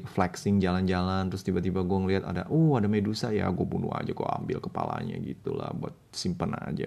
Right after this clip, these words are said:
buat, ya, buat bikin apa sih, usaha baru lah. Kalian gue bikin, you know, di, di, kepala dari Medusa ini bisa bikin orang jadi batu loh. Jadi,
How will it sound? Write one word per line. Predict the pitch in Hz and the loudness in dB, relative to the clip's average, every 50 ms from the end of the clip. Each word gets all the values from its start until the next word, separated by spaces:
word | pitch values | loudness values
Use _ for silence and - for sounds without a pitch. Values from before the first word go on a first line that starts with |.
| - - | -6 -6
buat, | - - - - - - - - - - - - - - - | -8 -8 -8 -10 -16 -20 -20 -18 -18 -16 -16 -18 -20 -8 0
ya, | - 131 139 147 156 160 160 | 4 6 8 8 8 8 8
buat | 123 107 101 95 | 8 6 6 6
bikin | 90 95 98 92 - 95 95 92 | 4 2 0 2 2 2 4 4
apa | 92 90 104 101 | 4 4 2 2
sih, | - 113 98 110 | 2 2 0 0
usaha | 104 95 - 101 92 92 90 | 0 0 -2 -2 0 2 2
baru | 87 87 87 95 - - 95 98 | 2 2 2 0 2 2 2 2
lah. | 101 104 107 104 | 2 0 0 0
Kalian | 98 95 101 107 107 101 | 0 0 0 0 0 0
gue | 98 92 90 92 | -2 -2 -4 -4
bikin, | - 101 101 104 98 92 | -4 -2 0 0 2 2
you | 95 95 | 0 0
know, | 90 87 85 - 85 90 98 | 0 -2 -4 -4 -4 -2 -2
di, | 98 98 104 92 | 0 2 2 0
di, | - - 85 87 - 98 92 - - - | 0 -2 -4 -4 -4 -6 -6 -8 -10 -8
kepala | - - - - 104 98 101 107 110 | -8 -6 -2 0 2 2 4 4 4
dari | 107 104 104 107 | 2 2 2 2
Medusa | 107 104 107 110 110 - - 127 | 2 2 2 2 0 0 0 0
ini | 131 160 | 2 2
bisa | 175 156 - - | 2 2 2 2
bikin | 117 - - 127 | 0 0 0 0
orang | 131 147 165 | 2 2 2
jadi | 156 151 143 127 | 4 4 4 4
batu | 139 143 156 - 190 180 135 | 4 2 4 4 4 6 6
loh. | 113 117 127 | 6 4 4
Jadi, | 127 131 147 160 - | 4 4 4 2 2